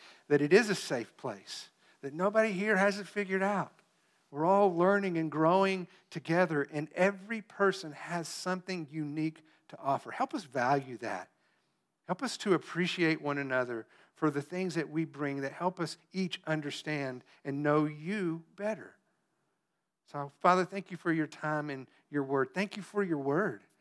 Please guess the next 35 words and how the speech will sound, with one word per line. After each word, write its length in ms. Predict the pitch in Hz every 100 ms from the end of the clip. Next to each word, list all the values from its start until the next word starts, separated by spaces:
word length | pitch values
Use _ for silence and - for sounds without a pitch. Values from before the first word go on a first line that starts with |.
| _ _
that 220 | 156 147 175
you 100 | 185
have 400 | 180 196 196 147
spoken 520 | - - 175 170 156
to 140 | 139 127
us, 160 | 117 -
that 220 | 147 151
you 180 | 175 160
are 320 | 170 170 156 - -
speaking 680 | - - - 196 - 160
to 220 | - 135 117
us, 180 | 110
and 100 | 135
these 300 | 139 202 175 - -
words 440 | 147 175 170 147 135
last 500 | 151 165 160 - - _
for 140 | - 160
eternity. 720 | 151 - 165 175 160 127 - _ _ -
We 120 | 170
live 420 | 156 165 180 180
in 120 | 165 151
these 200 | 139 -
truths. 440 | - 147 - - - -
We 140 | 147
live 280 | 147 151 -
because 500 | 151 - - 214 175
of 120 | 143
these 180 | 135 -
truths. 600 | - 127 104 98 - - _ _ _ _ _ _ _
And 100 | -
so 100 | 160
may 200 | 151 156
we 240 | 147 160
enjoy 480 | 135 131 131 151 147
them 300 | 127 113 101